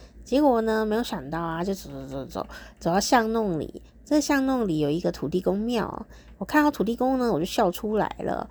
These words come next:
因为呢，上次我就站在这里，我就站在这里，站在这个土地公庙前面拜拜，然后呢，想要找一个吃的东西，但我就忽然之间看到土地公庙，因为它是一个很小的巷弄，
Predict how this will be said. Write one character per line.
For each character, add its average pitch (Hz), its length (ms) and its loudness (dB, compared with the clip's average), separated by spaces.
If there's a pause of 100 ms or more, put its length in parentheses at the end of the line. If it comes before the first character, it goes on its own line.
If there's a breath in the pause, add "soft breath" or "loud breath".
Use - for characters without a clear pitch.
(340 loud breath)
因 302 140 4
为 330 120 8
呢， 254 300 0
上 277 180 -2
次 269 140 -2
我 185 160 2
就 185 100 4
站 214 200 2
在 202 180 2
这 196 240 -4
里， - 280 -8 (480 soft breath)
我 - 120 -6
就 277 100 4
站 294 220 6
在 285 100 4
这 277 160 0
里， 71 300 -2 (400)
站 285 140 6
在 277 80 2
这 277 80 4
个 247 80 6
土 196 140 -2
地 170 100 2
公 220 160 0
庙 208 200 0
前 - 280 -6
面 165 360 -2
拜 185 160 4
拜， 196 400 2 (400 loud breath)
然 185 140 -4
后 277 180 2
呢， 214 480 2 (220)
想 160 240 -4
要 202 80 4
找 - 180 -2
一 175 60 0
个 185 100 2
吃 - 280 0
的 196 100 4
东 160 260 -4
西， - 520 -10 (280 loud breath)
但 302 140 2
我 220 80 6
就 269 140 6
忽 269 180 2
然 190 240 2
之 202 100 -4
间 220 160 0
看 220 300 -4
到 208 160 0
土 170 160 -2
地 208 100 -6
公 220 160 0
庙， 233 360 0
因 254 120 0
为 247 60 0
它 254 140 0
是 254 100 -6
一 - 20 2
个 202 60 4
很 202 160 2
小 156 260 0
的 - 80 -6
巷 185 360 -2
弄， 170 200 -2